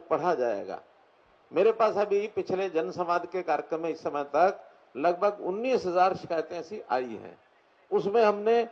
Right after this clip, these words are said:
साढ़े तीन हजार तो solve करके और लोगों को भेज भी दी हैं।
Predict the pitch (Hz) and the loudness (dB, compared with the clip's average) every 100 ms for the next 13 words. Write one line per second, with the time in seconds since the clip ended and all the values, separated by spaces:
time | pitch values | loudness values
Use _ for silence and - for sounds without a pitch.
0 | - _ _ 156 165 208 - 214 214 202 | -10 _ _ 4 6 6 2 -2 0 4
1 | 202 196 - 220 226 - - - _ _ | 4 4 6 8 8 4 -8 -20 _ _
2 | _ _ _ _ - - 202 233 220 196 | _ _ _ _ -8 4 6 6 6 2
3 | 196 214 208 196 190 185 202 196 - - | 2 4 4 6 4 4 0 2 -4 -4
4 | 180 170 127 98 98 | 0 2 0 -2 -10